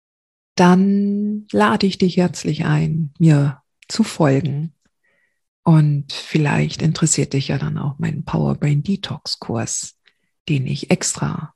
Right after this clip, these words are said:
dafür erstellt habe und mit dem ich dir zeige, wie du lernst, deine Gedanken langfristig achtsamer zu steuern, so dass es dir besser geht,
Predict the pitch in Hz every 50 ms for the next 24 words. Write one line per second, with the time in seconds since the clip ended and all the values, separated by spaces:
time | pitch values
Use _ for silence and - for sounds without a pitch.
0 | _ - - 156 156 - - - 147 - - - 156 - _ _ _ _ _ _
1 | _ _ _ _ _ _ - - 170 - - 170 165 160 160 160 151 151 143 139
2 | 139 147 151 151 160 165 160 - - 147 147 147 156 - 185 175 165 - - -
3 | - - 160 151 147 - - - 175 156 156 156 151 156 - - - 185 180 -
4 | _ _ _ _ _ _ _ _ _ _ _ _ - - 175 156 151 160 175 185
5 | 185 180 165 151 165 156 160 156 156 160 156 147 147 147 143 147 160 160 160 -
6 | - - - - 151 143 143 143 151 143 143 - - 135 135 143 165 - - 165
7 | 143 139 139 143 160 165 170 160 160 165 170 - - - 160 - - - - -
8 | - - - - - - - - - _ - _ _ - _ _ _ _ _ _
9 | _ _ _ _ - - _ _ _ _ _ _ _ - - - 180 165 - -
10 | - - - 170 151 139 139 147 151 156 - - 165 147 - - - - 156 135
11 | 131 127 - - 156 151 - - _ _ _ _ _ - - 170 175 190 196 208
12 | 196 - - 170 165 170 175 170 - _ _ _ _ _ _ - 147 135 - -
13 | 151 - - 175 190 - - - - _